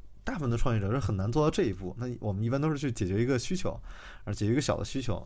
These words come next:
在自己的一个工作，工作当中。那么像我错过了互联网创业那个，那一波嘛，那么我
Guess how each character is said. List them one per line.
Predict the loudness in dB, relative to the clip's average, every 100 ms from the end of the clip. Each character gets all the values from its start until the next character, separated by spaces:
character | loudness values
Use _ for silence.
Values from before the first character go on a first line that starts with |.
| -6
在 | -6
自 | -6 -2
己 | -2
的 | 0 2
一 |
个 | 2
工 | 2 0
作， | -2 -2
工 | -2
作 | 0
当 | 2 2
中。 | 2 0 -2 -10 -12 -12 -8
那 | -2
么 | 2 4 2 0 -6 -14 -16 -12
像 | 0 2 2 -2 -10 -18 -18 -20 -10
我 | 0 4 6
错 | 4 6 6
过 | 8 6
了 | 4
互 | 4 2
联 | 4 2
网 | 0 -2
创 | 0 2
业 | 2
那 | 2 0
个， | 0 -2
那 | -2
一 | -2
波 | -2 -4
嘛， | -4 -2
那 | 0
么 | 0
我 | 0 0 -2